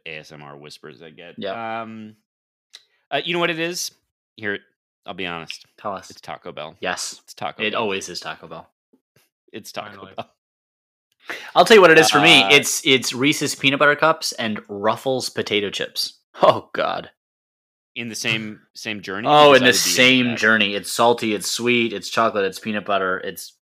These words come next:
Speaker 2: potato chip. <laughs>
Speaker 1: Honestly,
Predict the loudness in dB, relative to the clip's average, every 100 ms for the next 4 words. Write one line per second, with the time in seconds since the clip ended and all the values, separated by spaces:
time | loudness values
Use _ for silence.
0 | _ _ -10 -8 -8 -4 -4 -4 -6 -8
1 | -10 _ -2 -2 -4 -16 -18 _ _ _
2 | _ -20 -20 -20 -20 _ _ -12 -12 -10
3 | -10 -12